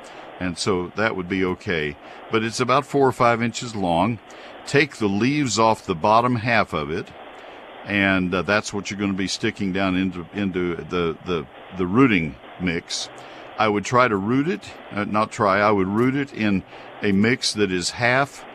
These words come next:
sphagnum peat moss and half horticultural perlite. So fifty fifty peat perlite. Um, s-, not much else that you have to do other than, uh, thoroughly wet the peat perlite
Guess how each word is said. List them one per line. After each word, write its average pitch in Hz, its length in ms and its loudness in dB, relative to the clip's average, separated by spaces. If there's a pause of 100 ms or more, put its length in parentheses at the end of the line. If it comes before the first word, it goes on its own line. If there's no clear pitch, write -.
(220)
sphagnum 101 540 0
peat 151 260 -4
moss 127 420 -2
and 90 200 -4
half 113 420 -4
horticultural 117 720 -4
perlite. 78 680 -4 (540)
So 85 180 -6
fifty 143 400 -4
fifty 127 420 -2
peat 113 420 -6 (180)
perlite. 73 520 -2 (760)
Um, 87 600 2 (680)
s-, - 140 -14 (180)
not 135 220 4
much 127 220 2
else 127 220 2
that 107 160 -10
you 98 80 -2
have 113 280 -2
to 92 80 -8
do 110 360 0
other 101 260 2
than, 85 420 -2
uh, 82 320 -4 (160)
thoroughly 131 380 4
wet 98 400 -2
the - 80 -10
peat 110 320 -6
perlite 104 500 0